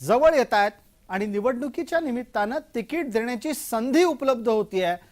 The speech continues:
राष्ट्रवादीच्या विचारांच्या आणि पवारांशी निष्ठा असलेली माणसं पुन्हा एकदा इकडून तिकडे, तिकडून इकडे करायला लागलेली आहेत. पण त्यातला एक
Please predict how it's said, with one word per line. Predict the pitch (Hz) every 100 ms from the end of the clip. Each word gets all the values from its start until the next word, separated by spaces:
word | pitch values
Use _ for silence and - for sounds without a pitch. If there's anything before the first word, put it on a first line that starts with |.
| _ _ _ _
राष्ट्रवादीच्या | 180 196 - 285 285 254 311 - 349 349
विचारांच्या | 202 180 - 262 254 269 269 - 285 311 320 _
आणि | - 220 269 311 311 339 _ _
पवारांशी | 202 208 233 254 285 285 - 330 339 349 _
निष्ठा | 185 208 - 302
असलेली | 330 - 285 269
माणसं | 247 196 180 214 254 320 - _ _
पुन्हा | 226 240 320
एकदा | 277 240 320
इकडून | 226 247 339
तिकडे, | 320 240 294
तिकडून | - - 277 302
इकडे | 196 233
करायला | 285 190 180
लागलेली | 151 123 120 104
आहेत. | 98 - _ _ _ _ _ _
पण | 269
त्यातला | 269 277 330
एक | 320